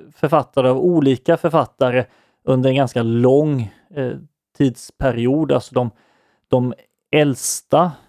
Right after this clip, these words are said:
eh, de flesta saltarsalmerna, eh, är ju, eh, skrivna av, eh, David. Ehm, vi har en saltarsalm, Saltaren nittio, eh, som i rubriken tillskrivs Mose. Ehm,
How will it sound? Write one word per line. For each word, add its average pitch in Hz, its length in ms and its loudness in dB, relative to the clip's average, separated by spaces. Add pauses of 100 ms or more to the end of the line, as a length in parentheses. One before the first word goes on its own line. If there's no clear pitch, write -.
(220)
eh, 143 240 0
de 147 160 0
flesta 202 420 0
saltarsalmerna, 123 760 -2 (440)
eh, 131 280 2
är 139 280 -2
ju, 127 260 -2
eh, 120 500 -12
skrivna 120 520 -4 (100)
av, 117 260 -4 (200)
eh, - 200 -20 (220)
David. 127 560 0 (600)
Ehm, 139 480 2 (120)
vi 139 120 0
har 131 220 2
en 127 220 -4
saltarsalm, 151 640 0
Saltaren 135 440 -2
nittio, 175 540 -2 (440)
eh, 131 260 0
som 131 300 -2
i 127 300 -2
rubriken 127 480 -2
tillskrivs 123 360 -2
Mose. 143 500 0 (500)
Ehm, 139 400 2